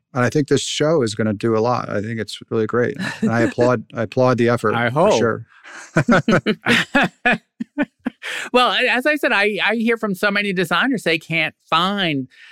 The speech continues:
Speaker 2: the kind of skilled artisans and craftsmen that they're looking for. And,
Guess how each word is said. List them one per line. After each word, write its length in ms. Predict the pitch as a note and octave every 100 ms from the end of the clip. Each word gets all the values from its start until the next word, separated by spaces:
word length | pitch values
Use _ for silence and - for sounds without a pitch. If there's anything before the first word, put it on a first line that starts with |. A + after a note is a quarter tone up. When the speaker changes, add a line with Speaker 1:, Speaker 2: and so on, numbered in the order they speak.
| _
Speaker 2:
the 60 | C#3+
kind 280 | D3 C#3+ C#3
of 100 | A#2
skilled 360 | - C#3 C#3 A#2
artisans 540 | B2 B2+ A#2+ A#2+ A2
and 60 | A#2
craftsmen 380 | A#2 A2 A#2+ A2+
that 140 | A2
they're 120 | A#2
looking 300 | D#3 A3+ F3+
for. 260 | D3+ A2+ G2+
And, 220 | A#2